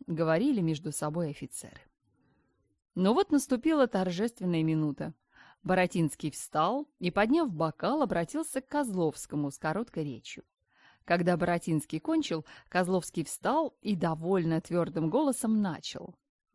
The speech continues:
«По высочайшей его величества воле я уезжаю от вас. Расстаюсь с вами, господа офицеры», — сказал он. «Но считайте меня всегда как с вами, вам, господа,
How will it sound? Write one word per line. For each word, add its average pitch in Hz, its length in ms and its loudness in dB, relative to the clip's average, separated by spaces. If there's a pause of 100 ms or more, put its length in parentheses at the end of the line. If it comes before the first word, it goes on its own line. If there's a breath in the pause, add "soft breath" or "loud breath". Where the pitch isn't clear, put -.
(420)
«По 156 60 -2
высочайшей 175 800 2
его 175 220 0
величества 160 640 -2
воле 156 480 -2 (380 soft breath)
я 247 360 4
уезжаю 185 760 4
от 156 140 -6
вас. 170 420 -10 (400)
Расстаюсь 170 680 0
с - 160 -4
вами, 160 400 0
господа 165 460 -2
офицеры», — - 580 -8 (160)
сказал 156 440 -4
он. - 200 -8 (560 soft breath)
«Но 208 180 2
считайте 180 560 2
меня 160 300 2
всегда 165 500 -4
как - 400 -10 (320 soft breath)
с - 180 -6
вами, 190 380 2 (300 loud breath)
вам, 233 320 4
господа, 160 600 -2